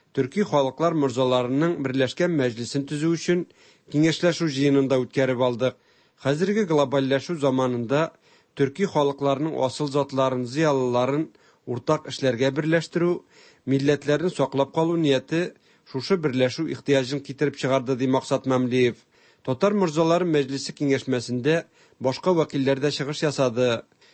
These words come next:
Сүз күбрәк алда башкарылырга тиешле эшләр хакында барды. Шимбә көнне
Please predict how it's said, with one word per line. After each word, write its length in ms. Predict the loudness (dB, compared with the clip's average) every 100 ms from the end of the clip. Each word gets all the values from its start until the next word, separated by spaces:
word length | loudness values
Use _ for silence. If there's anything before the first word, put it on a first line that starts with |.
| _
Сүз 300 | -4 -4 -2
күбрәк 380 | -2 2 0 0
алда 240 | -2 0 0
башкарылырга 640 | -2 -2 -2 -2 -2 -2 -2
тиешле 320 | -6 -6 -6
эшләр 240 | -2 -2 0
хакында 400 | -2 -2 -2 0
барды. 540 | 0 0 0 0 -2 _ _ _ _ _
Шимбә 420 | -2 0 2 2
көнне 460 | 2 0 2 0